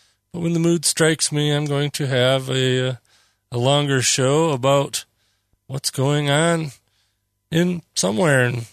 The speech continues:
Michigan, or maybe the history of something, you know, kinda like what I did with the Mackinac Bridge and the, uh, Edmund Fitzgerald. And, of course,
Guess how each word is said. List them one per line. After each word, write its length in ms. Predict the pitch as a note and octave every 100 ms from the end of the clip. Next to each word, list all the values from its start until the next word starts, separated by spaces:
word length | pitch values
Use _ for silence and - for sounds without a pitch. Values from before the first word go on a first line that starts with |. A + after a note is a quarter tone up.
| _ _ _
Michigan, 420 | C3 A#2 - G#2+ A2+
or 80 |
maybe 200 | C3 D#3
the 120 | D#3+ D3+
history 540 | F3 - - A2+ G#2 _ _ _ _ _ _
of 140 | C#3 -
something, 580 | D3 A#2+ A2 A2 A2 - C3+
you 80 | A#2+
know, 100 | A#2+
kinda 260 | - B2+
like 240 | B2 B2 B2+
what 100 | A#2+
I 80 |
did 220 | A#2+ C3 A#2
with 260 | A#2 A2+
the 220 | A2+ A2 - _ _ _ _ _ _ _ C3+
Mackinac 520 | C#3+ - C3+ B2 A#2+
Bridge 500 | B2+ B2 B2 A#2+ A2
and 180 | G2+ G#2
the, 340 | G#2+ G#2+ G#2+
uh, 180 | G#2 C3+
Edmund 360 | D#3 A#2 A2+ A2+
Fitzgerald. 840 | A#2+ - A#2+ B2+ A#2+ A#2 C3 B2
And, 320 | A2 A2+ A#2+
of 140 | _ -
course, 240 | C3+